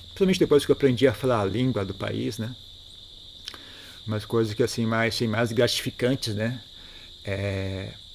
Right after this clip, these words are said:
ter pessoas que são normais, que praticam budismo, né?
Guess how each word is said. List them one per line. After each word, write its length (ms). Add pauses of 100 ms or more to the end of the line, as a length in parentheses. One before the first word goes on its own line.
(400)
ter 160
pessoas 560
que 140
são 240
normais, 760 (280)
que 80
praticam 480
budismo, 400 (1200)
né? 160